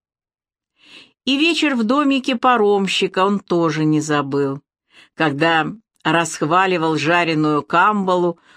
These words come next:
он говорил это для нас всех, и я во всем был согласен с ним. И тогда, когда он восторженно вспоминал вечер и моряцкие шанты. Примечание.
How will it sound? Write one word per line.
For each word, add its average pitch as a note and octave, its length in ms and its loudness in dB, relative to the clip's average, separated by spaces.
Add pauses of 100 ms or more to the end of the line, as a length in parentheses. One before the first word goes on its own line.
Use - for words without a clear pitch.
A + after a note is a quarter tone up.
он B3+ 220 0
говорил C4 480 0
это B3 460 0
для G#3 240 0
нас B3 340 -2
всех, - 680 -6 (680)
и C#3+ 80 -6
я D#3+ 300 0
во E3 160 0
всем G#3+ 420 0
был F#3 160 0
согласен E3+ 800 -2
с - 160 -10
ним. C#3 380 -2 (480)
И D#3 100 -2
тогда, D#3 640 -2 (380)
когда D#3+ 320 0
он E3+ 160 0
восторженно G3 840 0
вспоминал E3+ 640 0
вечер E3+ 640 -2 (220)
и D3+ 120 -2
моряцкие D3 920 -2 (220)
шанты. D#3 840 -4 (1300)
Примечание. D#3 1080 -2